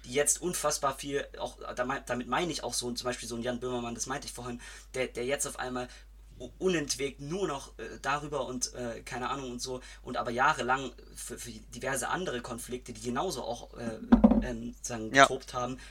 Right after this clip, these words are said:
Speaker 1: keinerlei Interesse
Speaker 2: Da,
Speaker 1: gezeigt
Speaker 2: da
Speaker 1: hat,
Speaker 2: stimmt,
Speaker 1: sich,
Speaker 2: da
Speaker 1: sich
Speaker 2: stimme ich
Speaker 1: da
Speaker 2: dir
Speaker 1: irgendwie
Speaker 2: komplett
Speaker 1: zu
Speaker 2: zu.
Speaker 1: äußern oder so.
Speaker 2: Und das,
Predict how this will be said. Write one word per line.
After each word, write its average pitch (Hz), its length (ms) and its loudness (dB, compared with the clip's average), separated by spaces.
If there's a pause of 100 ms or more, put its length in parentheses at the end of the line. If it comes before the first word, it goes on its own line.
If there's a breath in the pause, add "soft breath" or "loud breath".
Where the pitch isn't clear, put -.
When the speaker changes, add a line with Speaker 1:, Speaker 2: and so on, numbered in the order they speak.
(100)
Speaker 1:
keinerlei 123 520 4 (180)
Interesse 123 460 -2
Speaker 2:
Da, - 80 0
Speaker 1:
gezeigt 113 360 8
Speaker 2:
da 123 40 10
Speaker 1:
hat, 117 80 10
Speaker 2:
stimmt, 127 180 4
Speaker 1:
sich, 117 80 -8
Speaker 2:
da 123 60 4
Speaker 1:
sich 113 80 4
Speaker 2:
stimme 135 120 2
ich 127 60 0
Speaker 1:
da 117 40 4
Speaker 2:
dir 131 40 8
Speaker 1:
irgendwie 120 220 0
Speaker 2:
komplett 147 160 8
Speaker 1:
zu - 160 2
Speaker 2:
zu. 170 100 2
Speaker 1:
äußern 113 340 0
oder 107 180 -4
so. 110 60 6
Speaker 2:
Und 139 220 2 (160)
das, 131 160 -6